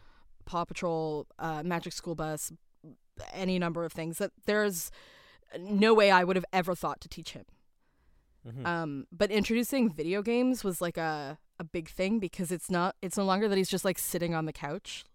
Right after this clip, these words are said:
Speaker 1: like a, like a lump. He's actively engaging with the thing that he's doing on the screen.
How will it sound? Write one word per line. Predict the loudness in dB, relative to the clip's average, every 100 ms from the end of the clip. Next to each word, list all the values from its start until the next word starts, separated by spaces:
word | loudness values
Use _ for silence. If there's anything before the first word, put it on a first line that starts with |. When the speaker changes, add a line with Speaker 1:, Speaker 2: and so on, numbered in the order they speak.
| _
Speaker 1:
like | -6 -6
a, | -6 -10 -12
like | -10
a | -10 -12 -16 -16 -18 _
lump. | -12 -10 -8 -10 -16 -20 -6
He's | -2 -2 -4 -8 -10 _ _ _ _
actively | 2 2 0 0
engaging | 0 -2 -6 -6 -2 -2 -4
with | -8 -10 -10
the | -10
thing | -8 -8
that | -8
he's | -8 -8
doing | -8 -8
on | -8
the | -8
screen. | -10 -8 -8 -8